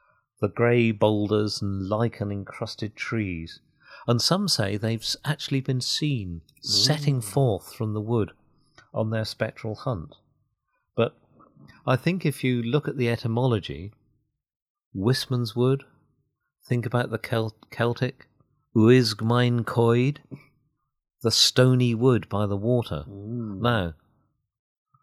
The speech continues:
Speaker 1: you might think that's a more likely explanation.
Speaker 2: Yeah, maybe.
Speaker 1: I certainly do. But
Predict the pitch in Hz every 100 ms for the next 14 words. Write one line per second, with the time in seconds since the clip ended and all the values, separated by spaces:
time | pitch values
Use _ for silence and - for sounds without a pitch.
0 | _ 120 151 175 135 131 120 120 - 117
1 | 123 120 113 - 104 110 139 139 131 131
2 | 135 - - - 147 151 139 98 92 -
3 | 120 123 117 110 92 87 - - 143 202
4 | - 113 98 85 80 78 73 95 _ _
5 | _ _ _ _ _ 139